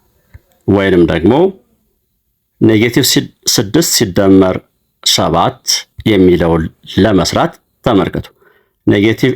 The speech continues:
ኤ ፕላስ ቢ ማለት እዚህ ጋር በተስማማነው መሰረት፣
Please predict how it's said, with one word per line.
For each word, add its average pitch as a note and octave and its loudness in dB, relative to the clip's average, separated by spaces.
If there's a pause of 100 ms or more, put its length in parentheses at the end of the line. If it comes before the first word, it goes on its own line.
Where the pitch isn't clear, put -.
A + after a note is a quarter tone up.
ኤ D#3 2 (120)
ፕላስ F#2+ -2
ቢ E2+ -2 (560)
ማለት G2+ -2 (220)
እዚህ F2 2
ጋር D3+ 0
በተስማማነው F#2 0
መሰረት፣ F2 -2